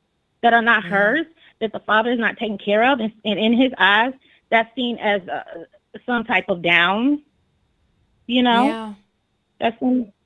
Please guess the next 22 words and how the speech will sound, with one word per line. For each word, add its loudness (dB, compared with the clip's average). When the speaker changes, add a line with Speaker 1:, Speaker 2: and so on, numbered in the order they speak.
Speaker 2:
Yeah, -2
Speaker 1:
it's 0
Speaker 2:
that's 2
Speaker 1:
just, -8
Speaker 2:
the, 0
Speaker 1:
it's 0
Speaker 2:
that's, 2
Speaker 1:
just -4
Speaker 2:
that's 0
the, -2
that's 2
Speaker 1:
absolutely 2
Speaker 2:
the, -4
that's 4
the, -2
Speaker 1:
crazy. -2
Speaker 2:
that's -4
the -6
question. -12
Why -2
are -2
they -4